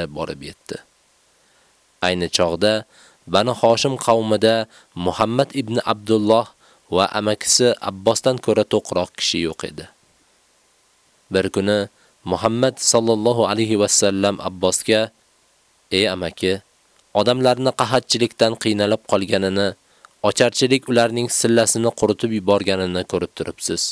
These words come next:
Akangiz Abu Tolibning bir etak bolasi bor.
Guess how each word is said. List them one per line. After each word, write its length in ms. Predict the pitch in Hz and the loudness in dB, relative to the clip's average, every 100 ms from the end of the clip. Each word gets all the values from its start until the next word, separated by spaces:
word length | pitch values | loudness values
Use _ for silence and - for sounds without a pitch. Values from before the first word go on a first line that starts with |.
| - _ _ _ _ _ | -10 _ _ _ _ _
Akangiz 680 | 95 - 113 123 139 123 - - | -2 2 2 4 4 4 0 -2
Abu 240 | 104 113 135 | -2 2 2
Tolibning 560 | 123 120 113 117 113 107 | 4 4 2 0 0 0
bir 180 | 90 113 | 0 -2
etak 340 | - 107 104 92 | -2 0 0 0
bolasi 400 | 95 90 87 - 95 | 0 0 0 -2 0
bor. 200 | 117 | 0